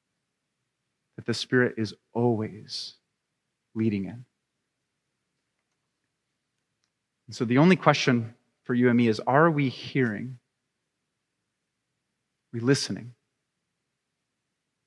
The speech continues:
to what he is saying? Like a child learning a language, we do not understand everything at once. That's an unfair expectation.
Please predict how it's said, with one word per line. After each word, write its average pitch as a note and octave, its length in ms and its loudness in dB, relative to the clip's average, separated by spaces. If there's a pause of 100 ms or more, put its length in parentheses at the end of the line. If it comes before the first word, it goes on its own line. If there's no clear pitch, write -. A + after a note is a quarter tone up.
(960)
to - 100 -8
what A#2 140 0
he A#2+ 160 -4
is G#2+ 240 -6
saying? A2 140 -12 (3000)
Like B2+ 120 -2
a C#3 40 6
child D#3 440 6
learning D3 240 6
a B2+ 60 4
language, B2 400 4
we A#2+ 100 0
do A#2 200 0
not C#3 220 2
understand A#2+ 640 -2
everything A#2 420 -2
at A2 80 -6
once. G#2 420 -6
That's A#2 160 -14
an A2+ 100 -4
unfair A#2+ 340 0
expectation. G#2+ 680 -8